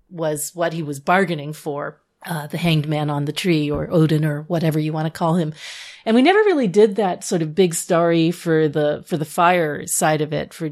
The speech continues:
Judgment, um, or the Aeon. But I was thinking that if you kind of go from, uh, Emperor to Strength slash Lust to Temperance slash Art, it's almost like you take something from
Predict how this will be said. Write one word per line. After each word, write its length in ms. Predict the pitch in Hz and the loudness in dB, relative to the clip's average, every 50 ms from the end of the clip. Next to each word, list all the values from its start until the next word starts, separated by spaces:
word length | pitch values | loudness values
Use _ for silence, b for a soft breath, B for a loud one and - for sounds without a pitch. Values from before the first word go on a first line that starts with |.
| 156 _ _ | -8 _ _
Judgment, 680 | - 170 156 156 156 170 156 151 151 151 - - - - _ - | -2 -2 -2 -2 -2 -6 -6 -6 -8 -10 -14 -18 -20 -20 _ -6
um, 420 | 175 147 143 143 143 147 156 156 - _ _ _ | -4 -4 -4 -4 -6 -6 -8 -10 -14 _ _ _
or 220 | - 160 147 139 143 | -4 -2 -2 -2 -2
the 160 | 143 151 156 - 170 | -4 -6 -4 -2 0
Aeon. 360 | 160 160 147 147 143 143 151 B B B B B B B | 0 0 0 0 -2 -4 -6 B B B B B B B
But 100 | 202 214 | 4 6
I 60 | 226 | 6
was 180 | 233 240 233 - | 6 6 2 0
thinking 520 | - 302 311 330 349 349 294 226 208 190 | 0 2 2 2 2 2 0 2 2 2
that 360 | 160 165 156 147 143 - - | 2 2 2 2 2 0 -2
if 140 | 175 165 - | -6 -6 -4
you 180 | 175 170 170 160 | -2 -2 -2 -4
kind 360 | 165 - 208 196 190 190 185 | -6 -6 -2 0 2 2 2
of 160 | 175 160 156 | 0 0 0
go 260 | - 170 160 160 160 | 0 2 4 4 2
from, 640 | 165 165 - - 175 156 151 151 151 147 151 151 - _ - | 2 0 -4 -4 -2 -2 -2 -2 -4 -6 -8 -12 -14 _ -8
uh, 180 | 160 156 139 - - | -6 -6 -6 -2 2
Emperor 680 | 233 202 196 190 - 175 175 175 170 165 160 160 156 151 _ | 4 4 4 4 2 2 4 4 6 6 4 2 0 -2 _
to 360 | - - - 160 147 143 143 | -6 0 2 2 2 2 0
Strength 640 | 147 - - - - - 175 160 160 156 - - - _ | -2 -4 -8 -8 0 2 4 4 4 2 -2 -12 -20 _
slash 460 | - - - 175 156 143 143 143 - 170 | -14 -12 -4 -2 0 0 0 -2 -2 0
Lust 480 | 156 147 143 139 139 - - - - - _ _ | 2 2 2 2 0 -2 -8 -10 -12 -20 _ _
to 240 | _ - 165 151 151 | _ 0 2 2 2
Temperance 680 | 147 - - 208 190 180 175 175 165 151 147 143 147 - B B B B B B B B B B | 0 -2 2 2 2 2 2 0 -2 -2 -2 -4 -6 -12 B B B B B B B B B B
slash 360 | - - - 160 151 151 151 - - | -16 -6 -2 0 0 0 0 -2 0
Art, 360 | 269 294 285 233 190 151 - _ | 2 4 4 4 4 2 -2 _
it's 240 | - 214 214 - - | 2 2 2 2 -4
almost 520 | - 262 269 311 311 311 285 - - - | -4 -2 2 4 4 4 4 2 0 2
like 380 | 202 180 175 175 175 - - b b b b _ _ - | 4 4 4 4 2 -2 -12 b b b b _ _ -4
you 280 | - 208 226 233 226 220 | 0 2 4 4 2 0
take 320 | 226 - - 262 254 247 | -2 -2 0 0 2 2
something 400 | - - 254 240 240 233 202 202 | 4 2 2 4 4 4 4 4
from 420 | 190 - 208 180 175 165 160 - | 2 4 4 4 4 4 0 -2